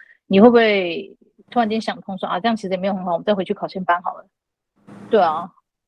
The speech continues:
只是当然我，但是我觉得如果说你后面越做越过火的话，或者甚至有人，有人因为这样子出事的话，我觉得，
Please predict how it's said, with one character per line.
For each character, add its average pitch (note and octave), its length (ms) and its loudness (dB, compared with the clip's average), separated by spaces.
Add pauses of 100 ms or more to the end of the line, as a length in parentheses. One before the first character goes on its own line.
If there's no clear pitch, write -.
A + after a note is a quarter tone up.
(760)
只 G3 140 -8
是 B3 60 -4
当 D4 160 4
然 A#3 80 0
我， F#3+ 120 0 (240)
但 C#4+ 160 4
是 D4+ 80 0
我 G#3+ 120 2
觉 A3 180 2
得 A3+ 60 2
如 A#3+ 80 0
果 A#3+ 80 2
说 A3+ 100 -2
你 F3 160 -8
后 A3+ 100 0
面 A3 180 -2
越 A3 100 0
做 G#3+ 120 -2
越 G#3 100 0
过 G3+ 180 -2
火 - 160 -8
的 F3+ 100 -6
话， F3 180 -2 (2000)
或 C#4+ 100 2
者 G#3+ 80 -4
甚 B3+ 200 2
至 C4 100 2
有 F#3 160 2
人， F3 140 -6
有 F#3 160 2
人 F#3+ 140 2
因 A#3+ 100 -2
为 A#3 100 0
这 B3 40 -2
样 A3+ 100 -2
子 F3+ 100 -8
出 G#3+ 240 -6
事 G#3 180 -8
的 E3 120 -2
话， F3+ 140 -4
我 D#3 120 -4
觉 E3+ 340 -4
得， F3 200 -8